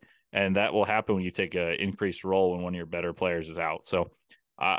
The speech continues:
I don't read into that too deeply. Um, I'd say overall, I came away, uh, impressed with Jarace Walker's season, uh, entering March Madness, eleven points a game, uh, seven rebounds a game, and shooting thirty-six percent was the big one. It, it's the swing skill for me. I still think,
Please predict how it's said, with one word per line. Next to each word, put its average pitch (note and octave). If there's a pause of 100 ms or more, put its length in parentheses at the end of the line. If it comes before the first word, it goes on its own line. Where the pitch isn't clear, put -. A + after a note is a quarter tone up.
I A#2
don't C3
read A2
into G#2
that F#2+
too G2+
deeply. F#2+ (100)
Um, F2+ (360)
I'd G2+
say A2+
overall, G2
I F2+
came F#2+
away, F#2+ (800)
uh, F2
impressed A#2
with A2
Jarace G#2+
Walker's G#2+
season, A2 (180)
uh, G2+
entering G2+
March G2+
Madness, G#2
eleven F#2+
points G2+
a F2+
game, F#2+ (440)
uh, F2+
seven G2
rebounds F#2+
a F2+
game, F2+
and F#2
shooting F#2
thirty-six A2
percent F2+
was E2+
the F2+
big E2+
one. C#2+
It, D#2+
it's F2+
the G2
swing A#2+
skill A2
for -
me. G#2+
I F#2
still A#2+
think, A2